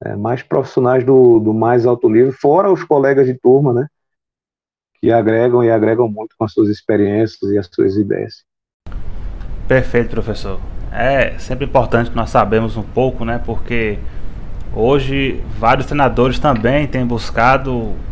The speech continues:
Speaker 2: fazer as licenças e os cursos fora do Brasil, né? A gente tem aqui um amigo nosso da página, um parceiro, que é o George, que trabalha hoje como analista de desempenho lá no Sergipe. Ele tem a licença B da uefa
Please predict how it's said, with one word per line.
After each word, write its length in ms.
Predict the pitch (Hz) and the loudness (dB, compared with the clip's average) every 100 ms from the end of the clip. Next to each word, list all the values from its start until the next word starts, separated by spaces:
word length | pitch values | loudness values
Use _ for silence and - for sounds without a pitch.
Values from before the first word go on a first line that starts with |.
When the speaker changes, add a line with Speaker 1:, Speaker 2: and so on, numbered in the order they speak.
| - | -8
Speaker 2:
fazer 760 | - 113 101 101 117 113 107 101 101 - - | 0 0 2 0 0 2 0 -2 -4 -6 -6
as 180 | - 135 | -4 -2
licenças 720 | 151 135 135 139 156 147 123 | 0 0 0 0 0 -2 -2
e 40 | 127 | -2
os 160 | 127 | -2
cursos 460 | - 117 131 139 - | -2 -4 -2 -4 -2
fora 300 | 127 135 143 | 2 4 2
do 80 | 139 | 2
Brasil, 440 | 147 117 101 104 | 2 2 0 -2
né? 200 | 110 131 - - - - - - | -4 -6 -6 -6 -4 -6 -6 -6
A 100 | 98 | -6
gente 240 | 98 104 113 | -6 -2 -2
tem 140 | 120 | 2
aqui 180 | 113 - | 0 2
um 40 | |
amigo 280 | 117 113 113 | 0 0 0
nosso 220 | 113 110 | 0 0
da 100 | 110 | -2
página, 400 | 104 113 120 113 | 0 4 4 2
um 20 | 104 | 0
parceiro, 520 | 104 - 113 117 113 | -2 0 0 0 0
que 100 | 113 | -2
é 40 | |
o 60 | 107 | -2
George, 600 | 104 104 123 123 123 120 - - - - - - | 2 4 4 4 -2 -6 -4 -4 -4 -6 -6 -6
que 60 | 107 | -2
trabalha 420 | 120 110 113 113 | 2 6 6 6
hoje 240 | 110 107 | 4 0
como 480 | 113 110 107 101 95 - - | -2 -2 -2 -2 -4 -8 -8
analista 480 | - 110 120 113 113 | -4 2 2 2 -2
de 80 | 110 | -4
desempenho 760 | 113 113 113 107 113 127 127 120 - - | -4 -4 -4 -2 -2 -2 -4 -6 -6 -4
lá 140 | 98 101 | -4 -4
no 100 | 101 | -2
Sergipe. 640 | 120 101 104 135 - 90 - - - - - - | -2 -2 0 -2 -2 -8 -8 -8 -8 -8 -10 -4
Ele 200 | 110 131 | -2 -2
tem 200 | 117 131 | -2 2
a 60 | 139 | 2
licença 380 | 131 139 131 135 | 2 0 2 0
B 420 | 107 120 147 147 | 2 2 4 2
da 180 | 120 139 | 2 4
uefa 520 | 151 120 113 - 95 | 6 6 4 -2 -6